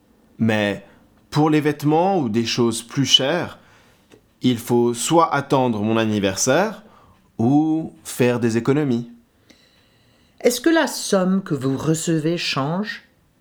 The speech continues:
Speaker 1: Quand j'étais petit, je recevais une toute petite somme pour m'acheter des bonbons ou des magazines.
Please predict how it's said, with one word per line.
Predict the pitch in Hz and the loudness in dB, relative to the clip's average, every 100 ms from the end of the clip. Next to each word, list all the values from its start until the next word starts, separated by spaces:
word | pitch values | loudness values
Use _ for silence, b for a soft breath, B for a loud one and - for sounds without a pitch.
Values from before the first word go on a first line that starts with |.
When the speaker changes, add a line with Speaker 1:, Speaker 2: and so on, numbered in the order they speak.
| _ _ _ b b b b b _ _ - | _ _ _ b b b b b _ _ -2
Speaker 1:
Quand | 135 | 2
j'étais | 131 123 131 | 2 2 0
petit, | - 127 - 160 185 - b b b _ | 0 -2 0 0 0 -6 b b b _
je | - 98 | -4 2
recevais | 127 135 135 147 143 160 160 | 2 2 2 2 2 2 0
une | 131 120 117 - | 0 0 -4 -2
toute | 208 202 - | 0 0 -4
petite | - 139 135 113 | -4 -2 -2 -2
somme | - 110 95 92 92 _ _ _ - | 0 0 0 -2 -8 _ _ _ -6
pour | 113 110 | 0 2
m'acheter | 113 - 107 104 104 | 0 0 0 0 0
des | 90 104 | 0 0
bonbons | 123 147 110 107 107 B B B B - | 2 2 0 -2 -4 B B B B -6
ou | 98 | -2
des | 107 | 0
magazines. | 104 104 95 120 98 104 101 | 2 2 0 0 -2 -2 -4